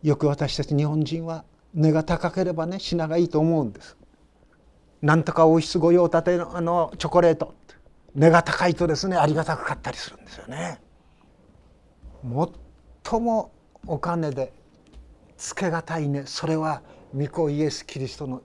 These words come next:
命です。それによって私たちを買い戻してくださるんですね。その買い戻す時に、神はね、何一つ差別をなさらないんです。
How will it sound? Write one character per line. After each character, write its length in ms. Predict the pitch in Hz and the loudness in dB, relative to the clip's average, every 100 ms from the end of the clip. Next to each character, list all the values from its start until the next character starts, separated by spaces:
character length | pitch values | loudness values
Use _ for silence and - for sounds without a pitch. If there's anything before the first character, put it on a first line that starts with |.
| - | -6
命 480 | 175 208 220 - 113 | -4 -4 -6 -12 -14
で 100 | - | -18
す。 220 | - - _ _ _ _ _ _ _ _ _ _ _ _ _ _ _ | -20 -20 _ _ _ _ _ _ _ _ _ _ _ _ _ _ _
そ 300 | - - 208 | -10 -6 -4
れ 120 | 196 | -4
に 120 | 214 226 | -2 -2
よ 80 | |
っ 40 | 220 | -4
て 140 | - | -4
私 260 | 196 196 - | -6 -4 -8
た 80 | 175 | -6
ち 80 | |
を 60 | 170 | -6
買 200 | - 160 | -6 -4
い 20 | |
戻 200 | 139 117 | -4 -6
し 100 | 110 | -12
て 60 | - | -18
く 120 | - | -20
だ 40 | |
さ 140 | - - | -20 -20
る 100 | - | -20
ん 40 | |
で 60 | - | -20
す 100 | - | -20
ね。 240 | - - _ _ _ _ - - - _ _ _ _ _ _ | -20 -20 _ _ _ _ -20 -20 -20 _ _ _ _ _ _
そ 200 | - - | -14 -2
の 160 | 254 247 | 2 2
買 180 | - 240 | 4 6
い 40 | |
戻 220 | 220 202 | 6 6
す 80 | 185 | 4
時 220 | 190 175 | 2 4
に、 220 | 165 120 - - - _ _ _ _ _ | 4 2 -4 -20 -20 _ _ _ _ _
神 320 | - 214 202 | 8 10 10
は 120 | 170 | 8
ね、 160 | 139 151 _ _ _ _ _ 151 | 0 -8 _ _ _ _ _ 0
何 460 | 147 208 240 254 | 4 6 6 6
一 300 | 233 - 269 | 4 4 4
つ 420 | 254 247 196 131 - | 4 4 4 2 -8
差 280 | - - | -8 0
別 260 | 202 240 240 | 2 2 2
を 140 | 226 | 0
な 140 | 160 139 | 0 -4
さ 140 | 190 | -2
ら 120 | 226 | -4
な 100 | 247 | -2
い 60 | 220 | -8
ん 80 | 110 | -8
で 80 | 110 | -14
す。 240 | - - | -20 -20